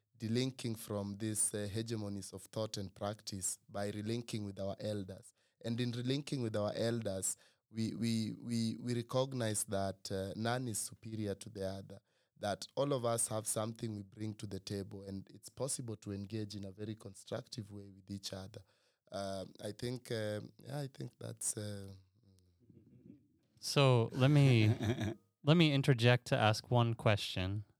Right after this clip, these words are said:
Speaker 3: Ah.
Speaker 2: And then after that, um, uh, I wanna do one more thing, and then we can close.
Speaker 3: Sawa.
Speaker 2: So the,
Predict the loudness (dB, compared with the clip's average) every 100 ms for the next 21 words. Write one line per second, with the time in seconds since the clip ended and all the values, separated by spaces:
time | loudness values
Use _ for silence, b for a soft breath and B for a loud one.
0 | _ -4 -2 -2 -6 -6 0 4 6 6
1 | 4 4 4 6 6 4 -2 _ 2 4
2 | 4 2 -2 -6 _ _ _ _ _ _
3 | -12 _ _ _ _ _ _ _ _ _
4 | 4 6 8 6 6 6 6 6 6 6
5 | 6 4 2 0 -2 0 0 0 -4 -2
6 | 0 0 -2 -8 -16 _ _ -10 -6 -6
7 | -6 -6 -2 6 8 8 8 8 8 8
8 | 6 4